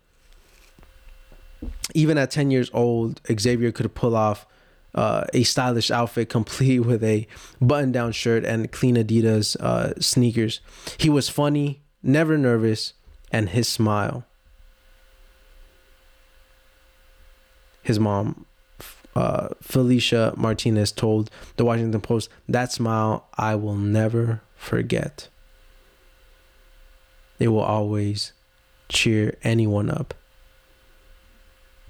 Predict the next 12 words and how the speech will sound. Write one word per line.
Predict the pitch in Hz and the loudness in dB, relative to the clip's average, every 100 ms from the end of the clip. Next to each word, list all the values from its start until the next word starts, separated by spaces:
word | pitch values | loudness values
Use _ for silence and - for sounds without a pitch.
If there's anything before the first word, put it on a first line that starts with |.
| - _ - - - - - | -20 _ -20 -20 -20 -16 -2
But | 123 113 | 0 2
he | 135 | 2
also | 143 160 147 | 2 0 0
excelled | 127 117 - - 123 123 117 - | 0 -2 -4 0 2 2 0 0
in | 117 110 | -2 0
school, | - 123 117 113 113 | 0 2 4 4 2
where | 113 | 2
his | 107 107 | 0 -2
favorite | - 120 117 | -2 0 0
subject | - 110 113 110 | 0 0 0 0
was | 107 - | -2 0
art. | 110 113 | -2 -2